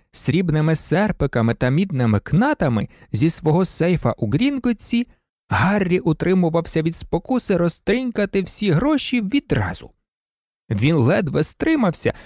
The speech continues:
щоб не купити чудовий золотий комплект «Плюй камінців». Ця чаклунська гра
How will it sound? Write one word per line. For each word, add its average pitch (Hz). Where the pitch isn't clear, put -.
щоб 190
не 233
купити 262
чудовий 269
золотий 180
комплект 170
«Плюй 277
камінців». 208
Ця -
чаклунська 117
гра 240